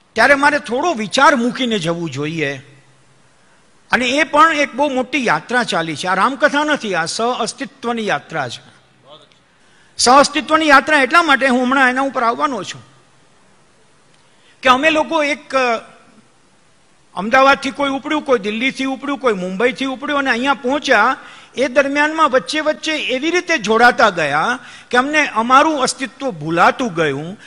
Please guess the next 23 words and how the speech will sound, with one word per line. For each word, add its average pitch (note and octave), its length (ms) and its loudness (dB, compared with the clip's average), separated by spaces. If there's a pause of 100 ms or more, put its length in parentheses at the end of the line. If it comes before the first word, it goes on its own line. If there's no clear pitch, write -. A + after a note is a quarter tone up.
(160)
અને G#3+ 120 0
અમારી A#3+ 380 2
સાથે B3 340 0
કેટલાયના B3 760 2
અસ્તિત્વ G#3 600 -6
ભળતા D#3+ 540 0
ગયા. C#3+ 500 -6 (340)
એટલે C4+ 280 -2
મને D4 240 2
એમ B3+ 100 0
લાગ્યું A#3 340 2
કે A#3+ 100 -4
આ G3+ 140 4
મારી G3+ 300 0
તો A3+ 140 0
સહ G#3 240 0
અસ્તિત્વની E3+ 680 -4
યાત્રા B2 380 -8
છે. A2 380 -12 (2250)
સુખ E4 440 0
અને E4+ 160 0
દુઃખ D4+ 300 -4
માટે A3+ 540 0